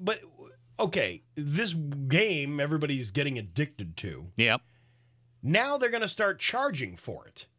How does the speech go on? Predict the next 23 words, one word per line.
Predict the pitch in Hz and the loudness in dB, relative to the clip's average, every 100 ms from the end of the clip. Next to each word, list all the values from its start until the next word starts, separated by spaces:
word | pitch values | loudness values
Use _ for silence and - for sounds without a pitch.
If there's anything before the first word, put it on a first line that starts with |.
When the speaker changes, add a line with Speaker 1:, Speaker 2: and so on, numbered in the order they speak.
| _ | _
Speaker 1:
It | 156 | -4
says | - 247 277 135 | 0 0 0 -2
it's | 113 | -4
not | 135 165 | -2 -2
gonna | 170 147 | -2 -2
be | 135 | -4
free | - 208 262 | -4 -4 -2
anymore. | 101 80 73 - - - | -6 -10 -16 -18 -14 6
Speaker 2:
Yeah. | 196 | 8
Speaker 1:
You're | 254 | 8
gonna | 160 | 6
have | 160 165 | 2 -2
to | 151 | -4
pay | 160 139 | 0 0
a | 131 | -2
fee | - 175 160 | -2 0 2
to | 156 | 0
get | 139 143 - | -2 -2 -2
this | 127 | -4
game. | 110 208 226 85 - _ 131 185 _ | -2 -6 -6 -10 -16 _ -20 -20 _
Speaker 2:
And | - 123 | 2 4
I'm | 170 | 6
Speaker 1:
Whoa, | 185 127 113 101 87 85 69 78 80 196 | 4 2 -2 -4 -6 -10 -14 -14 -10 -10